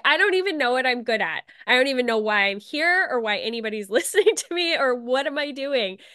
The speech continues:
And to have them be like, "Well, no, we see this in you." It can be so empowering because we do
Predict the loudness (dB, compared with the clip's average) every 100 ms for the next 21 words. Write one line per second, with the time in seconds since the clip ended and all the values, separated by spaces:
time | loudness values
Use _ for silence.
0 | -20 -16 -2 0 2 2 2 2 2 2
1 | 2 -2 -2 -2 -2 -4 -6 -4 -4 -4
2 | -8 -8 -6 -2 0 0 -4 -6 -6 -6
3 | -6 -6 -8 -6 -8 -8 -8 -6 -2 0
4 | -2 -4 -14 -12 -10 -4 0 0 0 -2
5 | -6 -10 -8 -8 -8 -8 -4 -4 -2 -4